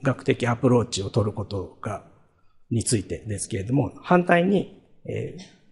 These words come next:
クエスチョン三点二では、えー、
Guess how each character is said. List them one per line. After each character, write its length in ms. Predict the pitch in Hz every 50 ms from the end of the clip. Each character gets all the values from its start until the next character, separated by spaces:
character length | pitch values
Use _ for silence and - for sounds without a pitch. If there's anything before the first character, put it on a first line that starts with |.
| _ _ _ _ _ - _
ク 120 | - - 190
エ 40 | 175
ス 60 | -
チ 60 | -
ョ 40 | 143
ン 40 | 135
三 260 | - 160 160 147 139
点 220 | - 120 110 117
二 320 | 117 120 123 123 - - -
で 100 | 120 -
は、 340 | 117 127 127 113 - - - - - _ - - - _ _ _ _ - 131
え 380 | 117 - - - - - - -
ー、 60 | _